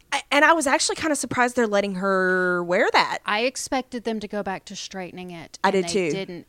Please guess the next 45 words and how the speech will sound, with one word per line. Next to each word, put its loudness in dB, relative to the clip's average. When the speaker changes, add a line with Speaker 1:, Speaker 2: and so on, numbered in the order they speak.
Speaker 2:
and -12
I'm -10
enjoying -14
it. -18
Speaker 1:
Yeah. -2
And -4
Jenny, 6
I 2
think -4
Jenny's -2
only -2
straightened -4
her -4
hair 0
a 0
couple -2
times -2
when -8
she -6
was, -4
like, -2
glamming -2
it 0
up 2
or 0
whatever -2
to -6
go -4
to 2
a -2
party, -2
if -6
I -2
remember -6
correctly. -6
Speaker 2:
I -14
think -14
so. -14
Speaker 1:
So 6
I 0
think -4
that's 0
really -2
nice. -2
So, 4